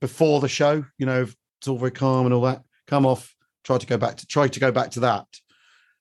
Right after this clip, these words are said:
Um, 'cause I, 'cause I, 'cause otherwise it's go, otherwise it is go out,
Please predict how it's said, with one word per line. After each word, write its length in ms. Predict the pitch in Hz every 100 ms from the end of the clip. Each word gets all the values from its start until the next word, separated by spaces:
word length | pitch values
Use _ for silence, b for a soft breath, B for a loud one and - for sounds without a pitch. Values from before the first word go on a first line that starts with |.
| _
Um, 240 | 123 123 117 B -
'cause 140 | 175
I, 160 | 214 139
'cause 200 | 175 185
I, 160 | 185
'cause 300 | 180 - 175
otherwise 540 | 202 185 127 101 104 110
it's 160 | 139
go, 220 | - 139 117 - -
otherwise 420 | 165 151 123 110
it 80 | 139
is 140 | 123
go 220 | - 113
out, 260 | 104 101